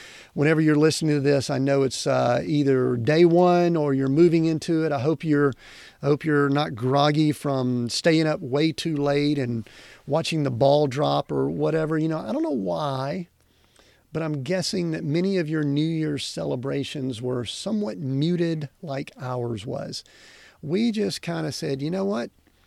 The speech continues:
Let's just kinda put a little bit of a bow on twenty twenty. Not gonna do anything wild and crazy. And we're just gonna kinda go on to bed and ease into twenty twenty-one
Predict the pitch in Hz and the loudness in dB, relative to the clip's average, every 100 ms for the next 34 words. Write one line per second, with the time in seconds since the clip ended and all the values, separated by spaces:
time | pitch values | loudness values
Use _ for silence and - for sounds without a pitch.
0 | - - _ _ - 151 156 - 151 - | -10 -10 _ _ -12 -8 -6 -6 -8 -6
1 | 160 147 139 - 151 131 139 165 175 170 | -6 -4 -6 -4 -2 0 0 0 0 -2
2 | 165 147 175 180 170 156 - 170 160 - | -2 0 2 2 0 -4 -6 -4 -4 -4
3 | 185 254 285 _ _ _ _ _ - _ | -4 -4 -6 _ _ _ _ _ -20 _
4 | - 131 151 151 143 147 151 143 156 139 | -12 -8 -6 -6 -2 -2 -2 -2 -2 -2
5 | 143 147 151 151 - 190 220 233 233 - | -2 -2 -2 -4 -2 -2 0 -2 -6 -8
6 | _ _ _ _ _ - 185 214 185 - | _ _ _ _ _ -12 -8 -6 -8 -6
7 | 180 165 - 160 160 135 156 165 160 139 | -6 -6 -6 -6 -6 -6 -4 -4 -6 -6
8 | 143 147 147 143 131 - 135 135 127 127 | -4 -4 -4 -4 -4 -6 -6 -6 -6 -4
9 | 120 117 - 135 127 120 143 123 120 160 | -6 -8 -10 -8 -6 -6 -8 -6 -4 -4
10 | 185 180 180 | -2 -2 -4